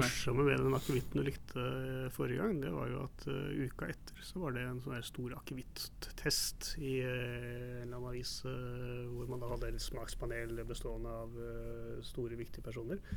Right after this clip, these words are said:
som da smakte, pff, tretti, førti akevitter. Og akkurat den du likte aller best, som jeg synes egentlig er den mest interessante og den mye, mye morsomste som har skjedd innen akevitt siste, siste årene,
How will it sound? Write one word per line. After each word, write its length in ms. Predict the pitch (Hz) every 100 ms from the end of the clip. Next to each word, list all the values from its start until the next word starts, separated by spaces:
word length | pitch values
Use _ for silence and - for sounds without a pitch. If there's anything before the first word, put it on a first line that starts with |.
| - - - -
som 160 | -
da 120 | 143 123
smakte, 340 | 127 - 120 117
pff, 260 | - - -
tretti, 340 | 123 120 - 135
førti 680 | 113 - - 117 117 117 117
akevitter. 500 | - 117 - 147 180
Og 240 | 143 151 -
akkurat 280 | 143 196 165
den 180 | 175 165
du 100 | 160
likte 380 | 175 - - 196 -
aller 180 | 165 160
best, 280 | 247 359 - -
som 160 | - 170
jeg 100 | 139
synes 240 | 135 131 -
egentlig 280 | 131 120 139
er 60 | 110
den 100 | 120
mest 180 | 117 -
interessante 440 | 123 135 120 120 127
og 160 | 127
den 80 | 127 127
mye, 160 | 127 123 151
mye 180 | 135 120 151 147
morsomste 520 | - - - 120 -
som 120 | 135
har 80 | 135
skjedd 260 | - 123
innen 260 | - 117 120
akevitt 320 | 127 131 127
siste, 540 | - 139 - 131 127 123
siste 220 | 135 -
årene, 160 | 135